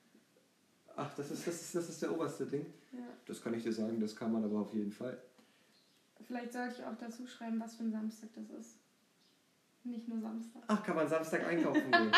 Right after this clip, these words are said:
Speaker 2: <laughs>
Speaker 1: Auch die Antwort kann ich dir sagen. Sehr gut, Leonie. Das ist, äh,
Speaker 2: Wie heißt denn der Feiertag?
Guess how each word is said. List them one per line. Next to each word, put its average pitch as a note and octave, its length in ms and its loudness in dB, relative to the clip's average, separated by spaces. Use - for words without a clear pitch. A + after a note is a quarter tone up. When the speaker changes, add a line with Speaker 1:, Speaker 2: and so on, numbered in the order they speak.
Speaker 2:
<laughs> - 220 -8
Speaker 1:
Auch - 180 4
die G3 160 4
Antwort D#3+ 320 2
kann C3+ 160 2
ich B2 100 2
dir B2 120 2
sagen. G#2+ 260 4
Sehr B2 180 4
gut, C3 160 4
Leonie. A#2+ 320 2
Das B2+ 220 0
ist, B2 220 -4
äh, A2+ 280 2
Speaker 2:
Wie A3 60 -6
heißt - 220 -10
denn C4 60 -6
der A3 140 -6
Feiertag? - 640 -12